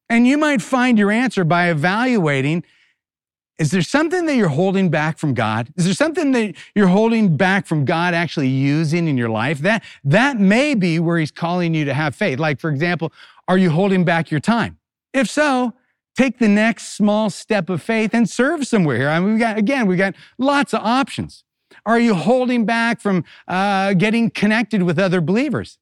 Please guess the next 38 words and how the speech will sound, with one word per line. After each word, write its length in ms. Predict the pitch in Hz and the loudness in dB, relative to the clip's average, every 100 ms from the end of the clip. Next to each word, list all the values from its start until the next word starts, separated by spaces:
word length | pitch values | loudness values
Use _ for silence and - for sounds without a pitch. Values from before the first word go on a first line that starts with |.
| _ _ _ | _ _ _
If 200 | - 254 | -2 -2
so, 580 | - 277 277 247 233 233 _ _ _ - | -2 -2 0 0 0 -4 _ _ _ -2
take 260 | 277 220 | -2 0
the 100 | 226 | 0
next 520 | 202 208 233 - - - | 2 2 0 -4 -10 -2
small 380 | 226 233 240 | 0 0 -2
step 340 | - - 233 190 | -4 -4 -2 -2
of 100 | 180 | -4
faith 320 | 240 247 190 | -2 0 2
and 120 | 202 | 2
join 380 | 156 214 226 214 | 2 2 2 2
Rooted. 380 | 247 285 185 160 | 2 0 -2 -2
I 60 | |
mean, 160 | 185 196 | 0 2
if 80 | 208 | 0
you, 340 | 233 - 262 | -2 -2 0
you 60 | 262 | 2
hear 120 | 269 | 2
about 260 | 262 247 233 | 2 0 0
Rooted 280 | 240 233 | 0 0
all 180 | 226 226 | 0 0
the 100 | 220 | -2
time 260 | - 240 233 | -2 0 0
if 80 | 185 | 0
you're 140 | 190 | -2
a 40 | |
Mariners. 460 | 185 170 151 143 127 | 0 0 0 -2 -2
And 100 | 147 - - | -4 -8 -6
if 160 | 196 165 | 0 2
you've 160 | 185 | 4
ever 180 | 214 233 | 4 2
thought, 220 | 196 214 | 0 0
"You 80 | 254 | 0
know, 260 | 302 330 330 | -2 0 0
I 120 | 330 | -2
should, 360 | - 247 240 240 | -2 -2 0 0
maybe," 280 | 269 | 0
I, 60 | 311 | -2